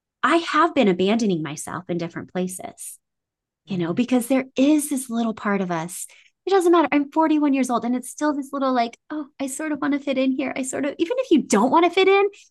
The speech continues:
Speaker 1: still are kinda like, "Oh, I kinda wanna fit in here. I kinda wanna be part of these conversations, even though I don't want to." And I just started recognizing all these micro abandonments I had in myself. Um, and I was like, "Never fucking again.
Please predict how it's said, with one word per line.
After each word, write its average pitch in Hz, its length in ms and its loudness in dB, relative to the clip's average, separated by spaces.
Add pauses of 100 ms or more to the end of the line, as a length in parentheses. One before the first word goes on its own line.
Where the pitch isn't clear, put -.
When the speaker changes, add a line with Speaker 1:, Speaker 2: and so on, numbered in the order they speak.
(160)
Speaker 1:
still - 260 0 (240)
are 330 160 2
kinda 294 180 0
like, 285 240 -2
"Oh, 359 60 -12
I 392 100 -2
kinda 440 360 -10
wanna 370 200 0
fit 349 160 2
in 330 160 2
here. 339 220 6
I 330 80 4
kinda 330 220 2
wanna 339 120 4
be 330 120 6
part 339 160 2
of 311 40 -2
these 311 120 -2
conversations, 302 520 -2
even 294 180 -4
though 277 100 0
I 269 200 0
don't 247 240 -8
want 247 300 -6
to." 320 340 -6 (520)
And 269 100 0
I 285 60 2
just 330 160 0
started 381 240 2
recognizing 220 680 -2
all 214 100 0
these 220 160 0
micro 202 640 -2
abandonments 175 680 -4
I 165 60 -8
had 165 200 -6
in 170 120 -4
myself. 190 680 -4 (760)
Um, 208 480 -4 (720)
and 277 100 -2
I 285 40 2
was 285 120 0
like, 302 140 0
"Never 392 400 4 (100)
fucking 262 340 0
again. 240 640 -2